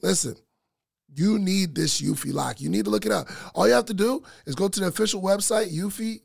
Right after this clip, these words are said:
E U F Y dot com. I just ordered mine, okay? I love this product. It is incredible. It's a game changer. It makes life so much easier,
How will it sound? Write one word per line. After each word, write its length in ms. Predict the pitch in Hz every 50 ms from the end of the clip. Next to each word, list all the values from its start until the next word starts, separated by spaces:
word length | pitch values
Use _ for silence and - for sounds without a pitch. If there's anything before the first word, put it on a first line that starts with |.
| _ _ -
E 200 | 160 180 202 214 208 185 170 190
U 180 | 208 214 208 - -
F 200 | 165 185 202 - -
Y 260 | 160 165 180 202 208
dot 300 | 175 139 170 180 185 -
com. 260 | - 185 196 214 208 - -
I 80 | 156 165
just 300 | - 104 - - - - - - - - - - _ -
ordered 280 | 175 185 190 196 -
mine, 460 | 175 165 165 170 180 202 226 254 285 - - _ -
okay? 300 | - - 190 185 208 247 - - -
I 220 | - 151 190 233 226
love 560 | 185 156 151 147 143 165 202 214 202 - - - - - - -
this 220 | - 190 180 - -
product. 640 | _ - 190 226 262 269 196 196 202 208 196 - - 180
It 160 | 185 190 165
is 260 | 165 170 160 156 151
incredible. 560 | - 156 160 - - 180 190 214 208 196 -
It's 180 | - 160 156 -
a 60 | 160
game 420 | 143 123 123 156 165 190 202 208 202
changer. 440 | - 220 196 196 196 185 196 196 - - - - - - 214 -
It 80 | 170 170
makes 260 | 170 180 165 - -
life 400 | 147 151 165 180 190 175 - -
so 580 | - - - - - - - - - 202 208 208
much 320 | 202 202 190 185 - - -
easier, 600 | - 156 180 196 208 196 220 226 233 226 233 -